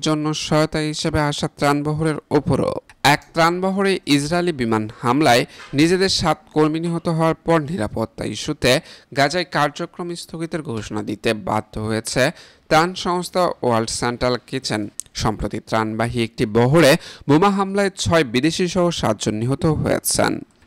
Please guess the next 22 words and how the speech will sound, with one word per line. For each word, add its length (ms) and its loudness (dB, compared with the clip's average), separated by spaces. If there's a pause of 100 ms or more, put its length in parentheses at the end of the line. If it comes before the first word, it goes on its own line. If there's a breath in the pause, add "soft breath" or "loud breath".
নিহত 260 6 (140)
ত্রাণকর্মীরা 640 6 (100)
যুক্তরাষ্ট্রভিত্তিক 960 4
দাতব্য 300 2 (180)
সংস্থা 320 2
ওয়ার্ল্ড 340 4 (100)
সেন্ট্রাল 400 0
কিচেনের 360 0 (100)
পক্ষ 200 2 (120)
থেকে 140 -2 (100)
গাজায় 260 2 (100)
খাবার 240 4 (100)
বিতরণ 280 0 (160)
করেছিলেন। 580 4 (220)
এ 20 8 (100)
নিয়ে 240 4
গত 120 2 (120)
সাত 180 2 (220)
অক্টোবর 340 0 (140)
থেকে 220 2 (460 loud breath)
ইসরায়েলি 480 2
হামলায় 440 -2